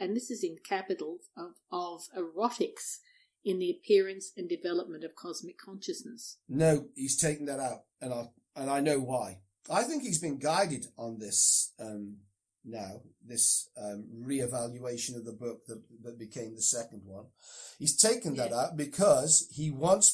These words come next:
Speaker 2: people kept in the moral cage.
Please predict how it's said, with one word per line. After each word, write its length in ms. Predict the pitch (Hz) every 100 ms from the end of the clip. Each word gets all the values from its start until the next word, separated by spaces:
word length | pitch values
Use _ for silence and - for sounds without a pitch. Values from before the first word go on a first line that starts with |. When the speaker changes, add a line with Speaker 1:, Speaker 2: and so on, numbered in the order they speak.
| -
Speaker 2:
people 480 | 202 208 - 220 -
kept 360 | 156 147 - -
in 140 | 143
the 80 | 190
moral 440 | 202 143 131 160 185
cage. 720 | - 226 202 113 90 -